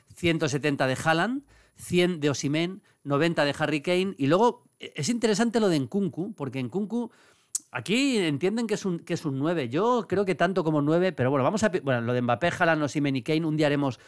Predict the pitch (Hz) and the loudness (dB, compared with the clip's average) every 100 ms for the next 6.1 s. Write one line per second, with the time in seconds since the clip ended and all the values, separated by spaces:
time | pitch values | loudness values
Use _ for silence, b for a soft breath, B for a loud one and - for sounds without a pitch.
0 | B B 151 143 143 135 131 123 120 123 | B B -2 2 2 2 2 2 0 -2
1 | 120 117 113 120 113 113 117 143 135 123 | 0 -2 -2 -4 -2 -2 -2 -2 0 2
2 | 220 226 214 180 170 165 151 143 135 120 | 2 2 2 0 0 -2 0 0 -2 -2
3 | 143 139 139 b b - 147 135 123 139 | -2 -2 -4 b b -6 -2 -2 -2 -2
4 | - 208 - B B B 135 165 220 190 | -4 -8 -12 B B B 2 4 4 2
5 | 160 156 151 190 - - 165 151 160 165 | 0 2 0 2 2 2 2 4 4 0
6 | - | -2